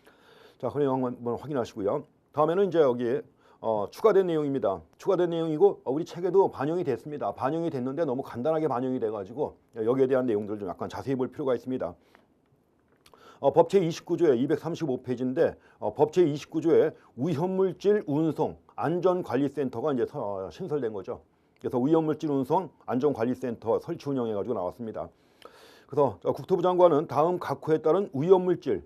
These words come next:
여섯 가지의 위험물질이 있어요. 그래서 여섯, 여섯 가지 위험물질이 있는데 위험물질의 안전한 도로 운송을 위한 겁니다.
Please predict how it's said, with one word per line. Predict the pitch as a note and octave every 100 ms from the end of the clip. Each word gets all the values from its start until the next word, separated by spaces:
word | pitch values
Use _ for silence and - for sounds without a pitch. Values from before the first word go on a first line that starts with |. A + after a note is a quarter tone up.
| -
여섯 | A#2 E3
가지의 | F3 E3 E3+ D#3
위험물질이 | C#3+ C3 B2+ A#2+
있어요. | G2+ - G2 A#2 - _ -
그래서 | A2 A#2+
여섯, | B2+ C3+ A#2 B2
여섯 | B2 E3+
가지 | D#3 D#3
위험물질이 | C#3+ D3+ C#3 C3+ C3
있는데 | C3+ C#3+ D#3+ - - -
위험물질의 | C3+ F3 E3+ - D#3 B2+ D3+ _ _ -
안전한 | G2 D3 E3+ E3+ F#3+ F#3 - _
도로 | - C3+ F3 G3+
운송을 | F#3+ F3 D3+ D3+
위한 | B2+ F#2+
겁니다. | F2 E2